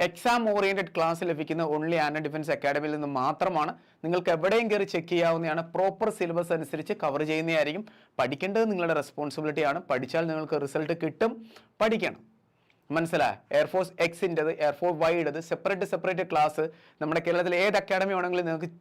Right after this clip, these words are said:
ചെക്ക് ചെയ്യാവുന്നതാണ്. എന്നിട്ട് നിങ്ങൾക്ക് ഇവിടെ ഒന്ന് പറയാവുന്നതാണ് ഇവിടുത്തെക്കാട്ടിയും നല്ല രീതിയിലുള്ള ക്ലാസ്സുകൾ കിട്ടുന്നുണ്ടെന്ന്. എന്നിട്ട് ഞാൻ പറയാം എങ്ങനെയുണ്ട് നമ്മുടെ ക്ലാസ്സുകളെന്ന്. മനസ്സിലായോ? അപ്പോൾ നിങ്ങൾക്ക് കമ്പയർ ചെയ്യാവുന്നതാണ്. എക്സിൻ്റെ എങ്കിൽ എക്സിൻ്റെ ക്ലാസ്, വൈ എങ്കിൽ വൈയുടെ ക്ലാസ്, ജി ഡി എങ്കിൽ ജി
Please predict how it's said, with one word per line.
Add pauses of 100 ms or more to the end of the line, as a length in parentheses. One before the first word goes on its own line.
ചെക്ക്
ചെയ്യാവുന്നതാണ്. (320)
എന്നിട്ട്
നിങ്ങൾക്ക് (100)
ഇവിടെ
ഒന്ന്
പറയാവുന്നതാണ്
ഇവിടുത്തെക്കാട്ടിയും
നല്ല (100)
രീതിയിലുള്ള
ക്ലാസ്സുകൾ
കിട്ടുന്നുണ്ടെന്ന്. (420)
എന്നിട്ട്
ഞാൻ
പറയാം (140)
എങ്ങനെയുണ്ട്
നമ്മുടെ
ക്ലാസ്സുകളെന്ന്. (140)
മനസ്സിലായോ? (360)
അപ്പോൾ
നിങ്ങൾക്ക്
കമ്പയർ
ചെയ്യാവുന്നതാണ്. (340)
എക്സിൻ്റെ
എങ്കിൽ
എക്സിൻ്റെ
ക്ലാസ്, (120)
വൈ (120)
എങ്കിൽ
വൈയുടെ
ക്ലാസ്, (340)
ജി
ഡി
എങ്കിൽ
ജി